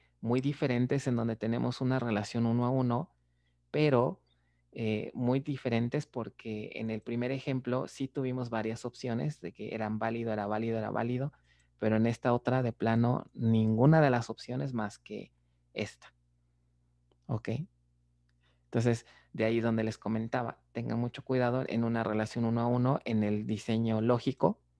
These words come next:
En conceptual, pues ya ven, es una vacilada, ¿no? Casi en conceptual, pues, nótese, aquí ya pueden ustedes visualizar, eh, lo, el propósito de cada diseño, ¿no? El propósito de un conceptual es completamente diferente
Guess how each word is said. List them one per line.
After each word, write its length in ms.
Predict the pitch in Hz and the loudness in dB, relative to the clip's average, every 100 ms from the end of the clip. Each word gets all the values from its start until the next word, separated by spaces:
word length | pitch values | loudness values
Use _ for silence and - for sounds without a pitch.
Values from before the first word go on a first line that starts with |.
| _ _ _ _ _ | _ _ _ _ _
En 120 | - 139 | -2 2
conceptual, 560 | 151 143 160 202 220 | 2 2 2 4 4
pues 140 | 196 131 | 4 0
ya 120 | 110 | 2
ven, 200 | 104 104 | 0 -2
es 120 | 107 | -4
una 240 | 120 113 | -2 0
vacilada, 580 | 101 95 110 110 120 101 | -2 -2 -4 -2 -2 -2
¿no? 160 | 107 131 | -4 -6
Casi 240 | 110 - | -6 -4
en 80 | 104 | -4
conceptual, 580 | 101 107 113 - 170 143 | -2 -2 -4 0 0 0
pues, 280 | 131 87 - - - _ - - _ _ | -6 -14 -18 -16 -16 _ -20 -20 _ _
nótese, 500 | 131 127 127 127 120 | 0 2 -2 -2 -2
aquí 280 | - 113 120 | -4 -4 -2
ya 160 | 120 117 | 0 0
pueden 320 | - 120 117 | -2 0 0
ustedes 380 | - 110 113 113 | -2 -2 -2 -4
visualizar, 720 | 113 - 117 120 - 120 - _ _ _ _ _ _ | -6 -2 -2 -2 -2 -4 -6 _ _ _ _ _ _
eh, 380 | 110 104 104 104 | -2 0 -2 -4
lo, 180 | 120 113 - | -2 -2 0
el 180 | 117 110 | -2 0
propósito 720 | 113 110 - 160 - 131 113 | 0 2 4 4 2 -4 -4
de 140 | 107 | -4
cada 240 | - 117 110 | -4 -4 0
diseño, 480 | 110 - 117 104 95 | -2 -2 -4 -4 -6
¿no? 220 | 143 196 | -8 -8
El 160 | 107 104 | -10 -8
propósito 640 | - - 117 117 123 117 | -8 -6 -6 -6 -6 -4
de 100 | 113 | -2
un 300 | 117 117 117 | -2 -4 -6
conceptual 800 | - 120 120 135 - 123 127 120 | -4 -4 -4 -8 -4 -4 -4 -8
es 300 | - 110 - _ _ _ | -6 -8 -10 _ _ _
completamente 800 | 107 104 117 120 127 120 117 120 | -6 -4 -6 -6 -4 -4 -4 -4
diferente 680 | 123 123 123 120 120 135 | -6 -8 -6 -6 -6 -8